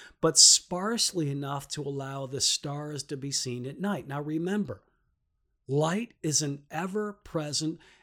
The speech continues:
ever-important symbol during this feast. So the description goes on to say, quote, "Inside," that means inside the sukkah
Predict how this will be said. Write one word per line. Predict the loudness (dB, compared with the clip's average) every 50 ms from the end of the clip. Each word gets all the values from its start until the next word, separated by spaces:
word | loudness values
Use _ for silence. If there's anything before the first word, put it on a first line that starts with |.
| _ _
ever-important | -2 -2 0 2 2 2 2 2 0 -4 -4 -4 -6 -6 -6 -2 -2 -2 -2 -4 -6 -4 0 4
symbol | 4 6 6 4 4 2 0 -2 -2 -4 -4
during | -6 -6 -4 -4 -4 -4 -4 -6 -6
this | -6 -4 -2 0 0 0
feast. | -2 -2 -2 0 0 0 0 -2 -6 -12 -18 -18 -20 -20 _ _ _ _ _ _ _ _ _ _ _ _ _ _ _ _ _ -20 -10 -2
So | 0 2 2 2 0
the | -2 -8 -10
description | -6 -4 -4 -2 -2 -2 -4 -2 -4 -4 -4 -4
goes | -6 -8 -8 -8
on | -8 -8 -8 -10 -12
to | -8 -4
say, | -2 -2 0 -2 -2 -4 -6 -8 -10 -12 _ _ _ _
quote, | -2 2 2 4 4 2 -2 _
"Inside," | 0 0 2 2 2 2 2 2 2 0 -2 -4 -6 -8
that | -8 -6 -4
means | -4 -4 -2 -4 -6 -4
inside | -4 -2 -2 0 0 0 0 0 0 -4 -6 -8
the | -6 -4
sukkah | -2 0 0 -2 -4 -6 -8 -8 -6 -4 -4 -4 -6 -6